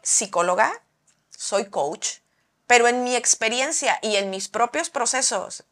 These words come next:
y en mi trabajo, porque también he estado trabajando con terapeutas por diferentes momentos en mi vida, el proceso puede durar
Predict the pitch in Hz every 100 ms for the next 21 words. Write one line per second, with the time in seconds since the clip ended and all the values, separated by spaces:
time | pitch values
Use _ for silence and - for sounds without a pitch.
0 | _ 220 208 202 202 202 170 175 214 226
1 | 302 320 320 _ _ _ _ 208 190 185
2 | - 185 190 214 214 220 - - 196 -
3 | - - 196 185 185 170 165 190 180 180
4 | 175 156 147 - 185 - 180 175 - _
5 | 165 165 160 170 165 170 175 185 - _
6 | _ _ _ 208 208 226 220 233 226 214
7 | 220 254 208 196 - _ _ _ _ _
8 | _ _ 233 262 262 277 285 320 294 285
9 | 285 247 226 226